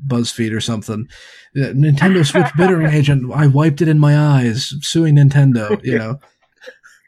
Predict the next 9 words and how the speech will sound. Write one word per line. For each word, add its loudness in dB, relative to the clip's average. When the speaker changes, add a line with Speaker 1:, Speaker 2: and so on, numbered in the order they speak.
Speaker 2:
A -4
K -6
A -8
blind. -10
Speaker 3:
I -4
Speaker 1:
Yep. 0
Speaker 3:
played -4
Zelda -2
for, -6